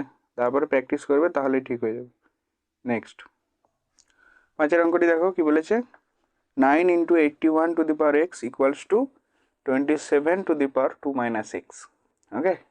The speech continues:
তাহলে এগুলোকে, এই সবগুলোই দেখো, সবগুলোকে আমরা কি করব না, তিনের পাওয়ারের আকারে ভেঙে দেবো।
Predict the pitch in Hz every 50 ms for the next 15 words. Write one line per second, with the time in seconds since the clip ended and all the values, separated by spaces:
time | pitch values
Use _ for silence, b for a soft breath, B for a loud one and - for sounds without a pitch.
0 | _ _ _ _ _ _ _ _ _ _ _ _ _ - 127 131 143 151 151 156
1 | 170 175 170 170 160 147 160 202 220 - - - - 127 135 - - 131 139 147
2 | 156 156 160 165 165 160 156 151 151 185 214 254 - - _ _ _ _ _ _
3 | _ _ _ _ _ _ _ _ _ _ _ _ _ _ _ _ - - 127 127
4 | 135 135 139 147 151 156 156 147 151 156 180 214 226 - - - 151 143 147 156
5 | 170 202 220 202 190 170 - _ _ _ - 151 151 151 160 175 208 214 220 -
6 | _ _ _ _ _ _ _ _ _ _ _ _ _ _ _ _ _ _ _ _
7 | _ _ _ _ _ _ _ _ _ _ _ _ _ _ _ _ _ _ _ _
8 | - 90 90 117 127 143 143 143 135 139 160 175 175 165 139 120 110 104 104 104
9 | 101